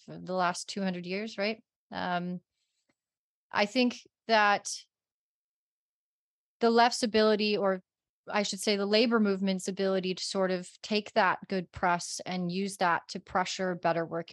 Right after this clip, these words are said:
for better working conditions in these spaces to say, "Okay, corporation, you wanna be proud to be union? Well, you're, you're not really putting your money where your mouth is. Let's actually kind of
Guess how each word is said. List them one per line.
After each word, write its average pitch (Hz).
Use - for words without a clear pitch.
for -
better 180
working 175
conditions 165
in 254
these 190
spaces 185
to 190
say, 185
"Okay, 214
corporation, 196
you 202
wanna 196
be 208
proud 214
to 208
be 214
union? 247
Well, 190
you're, 220
you're 214
not 233
really 214
putting 208
your 190
money 190
where 180
your 175
mouth 214
is. 175
Let's 175
actually 175
kind 175
of 160